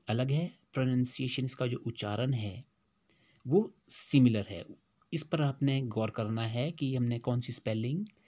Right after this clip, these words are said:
कब यूज़ करनी है, कौन सा वर्ड हम कहाँ यूज़ कर रहे हैं। ये फॉर्मल नाउन है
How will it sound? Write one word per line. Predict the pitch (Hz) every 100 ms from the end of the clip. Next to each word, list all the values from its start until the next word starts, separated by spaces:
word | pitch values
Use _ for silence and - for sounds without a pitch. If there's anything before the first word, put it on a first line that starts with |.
| _ -
कब | 156 127
यूज़ | 120 110
करनी | 117 107 110
है, |
कौन | 123 120 123
सा | 120
वर्ड | 113 113
हम | 120
कहाँ | 123 127 156
यूज़ | 143 107
कर | - 95
रहे | 92 87
हैं। | - - - - _ _ - - _ _ _ - 113
ये |
फॉर्मल | 120 - 120 127 139
नाउन | 120 98 104 117
है | 123 202